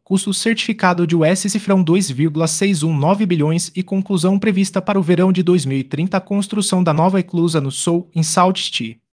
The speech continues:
Marie, Michigan, avançou para a fase final com certificação de custo totalmente financiado de U S cifrão dois vírgula seis um nove bilhões. O Corpo de Engenheiros do Exército do zéu A confirmou que a cifra é cerca de treze por cento menor que o valor autorizado pelo Congresso,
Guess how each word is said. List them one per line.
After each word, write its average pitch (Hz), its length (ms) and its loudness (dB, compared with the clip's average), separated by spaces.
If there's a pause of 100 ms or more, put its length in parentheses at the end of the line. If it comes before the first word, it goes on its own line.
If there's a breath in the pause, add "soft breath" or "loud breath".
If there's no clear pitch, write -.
(220)
Marie, 127 420 -6 (140 soft breath)
Michigan, 180 520 0 (180)
avançou 160 440 -2
para 180 180 -4
a 139 40 -4
fase 190 360 0
final 175 400 0
com 180 140 -2
certificação 202 760 -4
de 190 140 -2
custo 185 400 -4
totalmente 202 540 -2
financiado 196 600 -2
de 165 120 -2
U 175 80 0
S 180 240 -2
cifrão 190 380 -2
dois 190 240 -2
vírgula 139 320 -2
seis 185 340 -4
um 147 140 -4
nove 165 280 -2
bilhões. 170 680 -4 (340)
O - 40 -20
Corpo 180 240 0
de 165 100 0
Engenheiros 165 480 0
do 165 160 -2
Exército 175 480 0
do 180 120 -2
zéu 185 260 2
A 175 80 2
confirmou 185 500 -2
que 190 120 0
a 185 80 4
cifra 196 520 -2
é 196 80 2
cerca 180 360 0
de 139 100 -4
treze 170 400 0
por 190 220 -2
cento 160 280 -4
menor 170 340 0
que 196 100 -2
o - 20 2
valor 165 300 2
autorizado 156 560 0
pelo 185 260 -4
Congresso, 147 680 -2